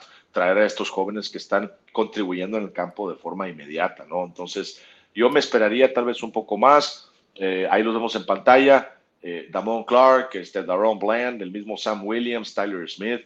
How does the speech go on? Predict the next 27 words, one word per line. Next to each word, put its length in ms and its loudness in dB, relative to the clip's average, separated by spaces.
eh, 380 -6
el 80 -8
mismo 360 0
Hendershot, 680 -2
eh, 240 -4
que, 240 -10
que, 320 -16
que 180 -18
también 280 -12
fue 120 -6
escogido. 600 -6
El 120 -4
único 220 2
que 40 -2
está 180 4
fallando 360 0
es 100 -4
Jalen 280 0
Tolbert, 360 -4
recordemos 540 -8
que 100 -12
fue 160 -6
de 80 -6
segunda 400 -10
ronda, 320 -6
¿no? 160 -10
Pero 240 -8